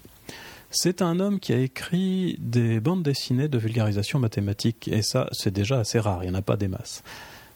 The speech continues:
Ce sont les aventures de Lanturlu, si je me souviens bien. Il y a par exemple le Géométricon, qui parle de géométrie, le Topologicon, qui parle de topologie, vous l'avez compris, et puis il y en a d'autres, il y en a d'autres qui parlent de physique,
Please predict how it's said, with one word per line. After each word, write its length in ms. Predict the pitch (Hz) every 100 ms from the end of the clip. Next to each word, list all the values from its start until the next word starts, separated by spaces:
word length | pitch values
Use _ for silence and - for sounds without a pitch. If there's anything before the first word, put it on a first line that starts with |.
| -
Ce 160 | - 120
sont 160 | -
les 140 | 127 110
aventures 400 | 107 110 147 107
de 80 |
Lanturlu, 500 | 104 123 - 131 117
si 160 | 107 117
je 80 | 110
me 80 | 107
souviens 320 | 113 107 104
bien. 220 | 98 101 - - -
Il 100 | 104
y 40 | 104
a 40 |
par 160 | - 101
exemple 400 | 95 101 101 - -
le 180 | - 104
Géométricon, 800 | 101 110 101 101 - 104 - 196 -
qui 120 | -
parle 180 | - 98
de 120 | 98
géométrie, 460 | 92 95 101 - 202 - - - - - -
le 100 | 120
Topologicon, 880 | 101 _ 180 - 120 120 117 120 185 - - -
qui 140 | 165
parle 240 | 127 113
de 80 | 107
topologie, 580 | - 101 98 104 101 104 - - -
vous 280 | 98 120
l'avez 200 | 113 92
compris, 380 | - 101 - 190 - - - -
et 80 | 120
puis 140 | 120
il 20 | 190
y 40 |
en 20 |
a 80 | 151
d'autres, 320 | 123 127 -
il 60 | 117
y 20 |
en 60 | 98
a 80 | 95
d'autres 200 | 117 -
qui 100 | -
parlent 180 | 101
de 80 | 98
physique, 560 | 104 127 98 104 -